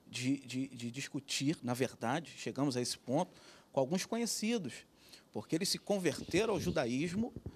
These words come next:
e ele falou que agora era judeu, era pastorzão, pregava por aí, aí virou judeu,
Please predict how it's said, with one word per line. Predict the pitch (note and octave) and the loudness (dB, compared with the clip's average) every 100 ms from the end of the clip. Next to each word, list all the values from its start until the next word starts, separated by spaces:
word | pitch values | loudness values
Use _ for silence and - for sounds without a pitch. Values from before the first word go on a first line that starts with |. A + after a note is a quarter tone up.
| - G2+ - | -8 -6 -2
e | A#2 A#2 | 0 4
ele | C#3+ F3 F3+ - - - - - - | 4 2 0 -2 -6 -18 -18 -8 -6
falou | - A#2+ C3 | 0 2 2
que | D3 | 4
agora | B2+ C#3 C#3 | 4 4 4
era | C3+ | 2
judeu, | A#2+ G#2 A#2 | 0 0 0
era | E3 | 0
pastorzão, | F#3+ G3 G#3+ C#4+ F3 B2+ A#2+ F#2+ | -2 -4 -2 0 0 0 -2 -2
pregava | - - C3+ E3 C3+ | -4 -4 0 0 -2
por | - C3 | -4 -4
aí, | C3+ F3+ - - - _ | -4 -8 -12 -20 -20 _
aí | - C#3 E3 | 0 2 2
virou | F3+ D#3 E3+ F3+ | 0 0 2 2
judeu, | D#3+ D#3 D#3+ G#3 | 0 2 4 4